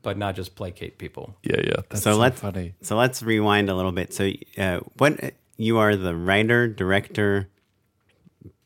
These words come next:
Speaker 3: partial editor,
Speaker 1: Yeah. <laughs>
Speaker 3: creator, and producer of the show?
Speaker 1: Uh, yeah. So I, I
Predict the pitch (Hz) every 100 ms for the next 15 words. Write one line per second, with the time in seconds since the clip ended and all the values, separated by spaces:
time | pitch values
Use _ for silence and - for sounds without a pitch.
0 | - - 107 104 110 104 104 104 101 101
1 | 101 110 - - - 151 104 98 98 98
2 | 95 95 95 - _ _ _ _ _ _
3 | _ _ 87 85 85 82 82 80 _ _
4 | - 92 101 - 170 - _ _ _ _
5 | _ 113 127 147 147 - _ _ _ 131
6 | 131 123 120 165 160 95 - 139 139 151
7 | - - 135 127